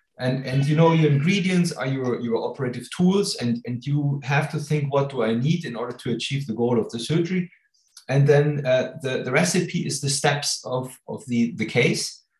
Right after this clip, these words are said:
And this is really based on anatomy. So I think here, this tool gives you a very nice opportunity to go through the recipe and see, does that make sense? Or where will I struggle?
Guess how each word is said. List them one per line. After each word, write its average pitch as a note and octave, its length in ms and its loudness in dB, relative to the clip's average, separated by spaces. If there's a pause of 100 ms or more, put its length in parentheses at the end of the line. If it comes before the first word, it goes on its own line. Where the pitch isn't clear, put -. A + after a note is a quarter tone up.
(160)
And B2+ 160 0
this F3+ 160 2
is C#3+ 400 -2
really F3 380 6
based C#3 280 4
on B2 120 0
anatomy. A#2+ 640 -4
So - 340 4
I C#3+ 80 0
think D#3 240 4
here, G#3 600 0
this E3+ 240 -2
tool D#3+ 220 2
gives C#3 340 0
you C#3 160 -2
a A#2 60 -6
very C3+ 260 2
nice C3 320 -2
opportunity D3+ 640 0 (120)
to B2+ 340 0 (360)
go E3+ 180 6
through F3+ 220 2
the D3+ 100 0
recipe - 720 -2
and A#2+ 120 -2
see, E3 280 2
does D3+ 160 4
that - 120 2
make C3+ 180 0
sense? - 420 0
Or C#3 260 4
where D#3 320 4
will D3+ 160 2
I C3 100 4
struggle? - 520 -4